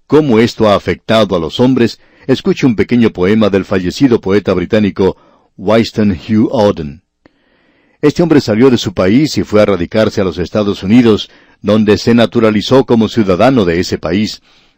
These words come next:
De otra manera hubiera sido el poeta laureado de Gran Bretaña. Pero escuche el pesimismo de este hombre. Él dice, "Si todas las estrellas desaparecieran o murieran, debería aprender a mirar a un cielo vacío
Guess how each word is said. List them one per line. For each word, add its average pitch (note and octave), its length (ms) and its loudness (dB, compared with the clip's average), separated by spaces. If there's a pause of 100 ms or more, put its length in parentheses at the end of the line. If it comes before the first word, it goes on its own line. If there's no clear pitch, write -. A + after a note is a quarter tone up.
(160)
De E2+ 80 -4
otra G2 160 -4
manera A2 320 4
hubiera G#2 260 2
sido G#2+ 240 -2
el F#2+ 80 -2
poeta G2+ 400 -2
laureado F#2 580 2
de E2 120 -4
Gran F#2+ 180 -2
Bretaña. F#2 520 -4 (480)
Pero E3+ 140 2
escuche G3 300 0
el F3 80 4
pesimismo B2+ 600 0
de G#2 100 4
este G2+ 220 0
hombre. C#2+ 360 -4 (540)
Él A#2+ 100 -2
dice, A2+ 400 0 (380)
"Si A#2+ 180 0
todas D3 440 2
las A#2 200 -2
estrellas A#2 640 0
desaparecieran A2 880 0
o F#2+ 40 0
murieran, F2 580 -2 (320)
debería B2 380 2
aprender B2 400 2
a C3 60 4
mirar A2+ 280 4
a A#2+ 60 2
un A#2 100 2
cielo A#2+ 300 2
vacío F#2+ 560 0